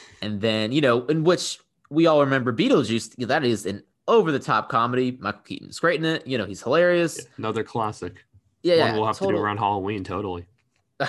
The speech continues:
Speaker 1: yeah, yeah, yeah. Total, total Halloween cl-, classic. It's just, an, oh, yeah, for that as well. It's, it's, it's an overall great movie.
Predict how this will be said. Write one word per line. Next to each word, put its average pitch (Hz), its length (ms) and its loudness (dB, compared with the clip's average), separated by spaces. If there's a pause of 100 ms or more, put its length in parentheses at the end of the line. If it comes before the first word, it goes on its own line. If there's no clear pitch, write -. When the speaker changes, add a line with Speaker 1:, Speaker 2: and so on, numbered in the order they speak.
Speaker 1:
yeah, 202 120 6
yeah, 127 80 2
yeah. 113 140 4
Total, 190 400 2
total 220 220 4
Halloween 208 320 2
cl-, - 180 -12 (240)
classic. 156 340 0
It's 135 80 -10
just, 156 220 -8
an, 127 160 -8
oh, 151 160 0
yeah, 123 100 2
for 143 160 -6
that 175 220 0
as 151 160 -2
well. 180 180 4
It's, 131 160 0
it's, 135 240 0 (140)
it's 127 100 -6
an 143 80 -2
overall 147 540 2
great 113 240 0
movie. 87 400 -6